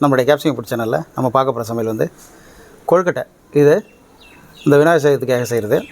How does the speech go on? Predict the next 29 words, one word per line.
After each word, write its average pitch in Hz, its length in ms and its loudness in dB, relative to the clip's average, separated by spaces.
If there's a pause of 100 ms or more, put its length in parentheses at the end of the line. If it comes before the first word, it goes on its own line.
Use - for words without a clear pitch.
(380)
இதுல 165 220 4
வந்து 147 160 2 (100)
நம்ம 156 180 4 (800)
பூவரச 220 340 4
இலையை 151 220 4
வச்சு 151 140 -2 (100)
எல்லாம் 135 180 0
செய்வாங்க. 117 280 -2 (220)
நம்ம 160 200 4
வந்து 160 140 2 (200)
வெத்தலையை 160 320 4
வச்சு 185 140 -4 (160)
வெத்தலையில 170 440 2
கொழுக்கட்டை 147 320 0
செய்ய 117 180 0
போறோம். 110 180 -8 (100)
அது 135 160 2
எப்படி 165 160 0
செய்யலாங்கிறத 123 400 0 (180)
பார்க்கலாம் - 260 -2 (180)
வாங்க. 101 160 -4 (580)
புதுசா 175 280 2
நம்ம 139 180 -2
சேனலை 147 280 2
பார்க்குறவங்க 123 340 -2 (600)
சப்ஸ்கிரைப் 139 400 0
பண்ணுங்க, 117 320 -4 (560)
லைக் 156 200 0
பண்ணுங்க, 131 240 0